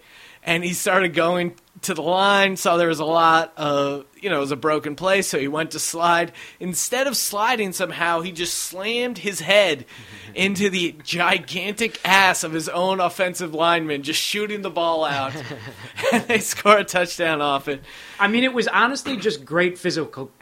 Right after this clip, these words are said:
Speaker 2: physical comedy. It was not good in the football sense, but it was great in the physical comedy sense.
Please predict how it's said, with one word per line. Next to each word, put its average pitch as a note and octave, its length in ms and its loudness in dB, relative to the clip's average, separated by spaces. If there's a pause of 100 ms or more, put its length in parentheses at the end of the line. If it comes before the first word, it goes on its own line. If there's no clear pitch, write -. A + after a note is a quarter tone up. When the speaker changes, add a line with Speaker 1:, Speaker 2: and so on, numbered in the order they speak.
(120)
Speaker 2:
physical D3 340 -2
comedy. A#2 540 -4 (280)
It F3 60 -4
was F3 140 0
not A#3 340 0
good G#3 220 0
in F#3 120 -4
the D#3 80 -4
football G3+ 440 -6
sense, - 340 -10
but G3+ 160 -4
it F#3 140 -2
was F#3 220 -4
great G3 340 -4
in E3+ 140 -6
the D3+ 80 -6
physical D#3 400 -6
comedy A#2+ 420 -8
sense. - 440 -18